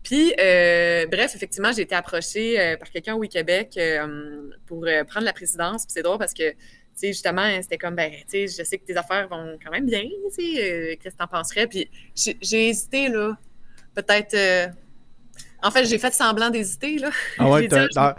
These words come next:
Speaker 1: je,
Speaker 2: t'as
Speaker 1: je vais y penser, là. » Mais tu sais, dans les faits, là, euh, mon idée était faite tout de suite parce que je pense, euh,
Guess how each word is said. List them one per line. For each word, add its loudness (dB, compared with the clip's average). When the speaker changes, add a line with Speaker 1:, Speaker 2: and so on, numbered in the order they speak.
Speaker 1:
je, 2
Speaker 2:
t'as 4
Speaker 1:
je -
vais 8
y 6
penser, 4
là. » 0
Mais 0
tu -6
sais, -2
dans 0
les -2
faits, 0
là, -2
euh, -4
mon -10
idée -2
était -2
faite -6
tout -8
de 2
suite -2
parce -4
que -2
je 0
pense, 0
euh, -6